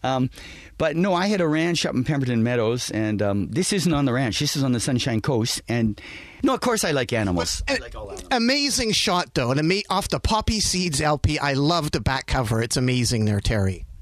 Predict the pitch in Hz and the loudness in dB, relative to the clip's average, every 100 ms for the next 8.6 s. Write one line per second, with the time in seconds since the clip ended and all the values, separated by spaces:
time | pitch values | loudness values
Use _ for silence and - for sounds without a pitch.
0 | - - 147 143 190 151 104 87 - 95 | -16 -2 0 2 2 2 0 -2 0 2
1 | 98 95 107 135 - - - - - 120 | 2 0 -2 -2 -8 -20 -20 -14 -4 0
2 | 110 - 285 - - 554 571 - - 311 | 0 2 0 0 -2 0 0 0 -2 0
3 | 330 - 233 269 214 160 - - - 359 | 0 2 0 2 0 -2 -4 -2 2 2
4 | 508 - 170 156 - 294 415 - - 480 | 2 2 0 -2 -2 0 0 -2 -2 -2
5 | - - 240 254 294 240 151 - - 190 | 2 2 2 0 0 0 -2 -2 -2 0
6 | 202 180 180 196 151 139 147 175 202 147 | 2 2 2 2 2 0 0 0 0 0
7 | 127 - - 214 - 370 480 539 - 269 | -2 -4 -6 -4 0 0 2 0 0 -2
8 | 185 175 196 185 139 | 0 0 0 0 -4